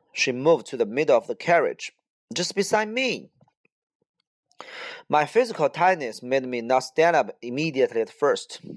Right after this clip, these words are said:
This caused a real mental suffering. I hesitated for a minute,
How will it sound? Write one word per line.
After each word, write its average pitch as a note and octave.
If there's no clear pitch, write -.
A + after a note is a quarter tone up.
This C3
caused -
a A#2
real C3
mental A#2
suffering. A1+
I D#3
hesitated F3+
for D#3+
a D#3
minute, F#3